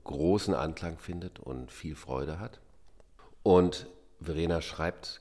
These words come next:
ganz hervorragend. Sie hat also auch die Texte alle selber geschrieben. Ich versuche sie auch immer darin zu unterstützen, dass sie schreibt.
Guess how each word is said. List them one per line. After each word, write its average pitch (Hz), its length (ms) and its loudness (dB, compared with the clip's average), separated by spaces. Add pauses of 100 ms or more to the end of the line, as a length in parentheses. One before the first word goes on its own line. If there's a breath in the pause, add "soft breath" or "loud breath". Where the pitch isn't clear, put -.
ganz 80 260 -6
hervorragend. 80 720 -8 (380)
Sie 69 80 -12
hat - 120 -12
also 65 220 -10
auch - 80 -14
die - 140 -14
Texte - 360 -12
alle 73 140 -8
selber 73 300 -8
geschrieben. 76 420 -10
Ich - 180 -14
versuche 71 300 -8
sie - 120 -6
auch 65 140 -8
immer - 160 -6
darin 67 260 -6
zu - 140 -12
unterstützen, - 720 -10
dass 107 160 -14
sie - 120 -16
schreibt. - 600 -14